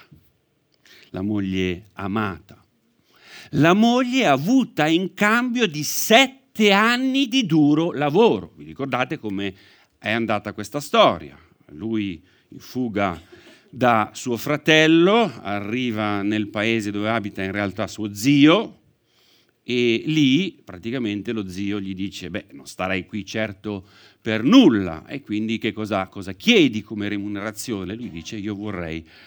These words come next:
avere tua figlia Rachele." E lui dice: "Benissimo, vuoi Rachele? È disponibile, ma lavorerai per me per sette anni." E questo,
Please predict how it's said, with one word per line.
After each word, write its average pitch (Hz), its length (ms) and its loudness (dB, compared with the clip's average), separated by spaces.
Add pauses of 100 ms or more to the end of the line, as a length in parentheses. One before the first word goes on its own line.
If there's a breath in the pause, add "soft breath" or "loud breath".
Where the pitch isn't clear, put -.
(180 soft breath)
avere 85 600 -4
tua 123 200 -8
figlia 76 600 -14 (340)
Rachele." 95 760 -16 (100)
E 98 140 -18
lui 85 140 -14
dice: 78 340 -16
"Benissimo, 87 880 -6 (240 soft breath)
vuoi 87 260 -6
Rachele? 165 720 0
È 117 260 -4
disponibile, 160 1160 0 (280 loud breath)
ma 202 280 4
lavorerai 175 640 2
per 220 200 2
me 147 300 2
per 139 420 0 (220)
sette 160 640 0
anni." 107 440 -2
E 139 60 -6
questo, 92 520 -10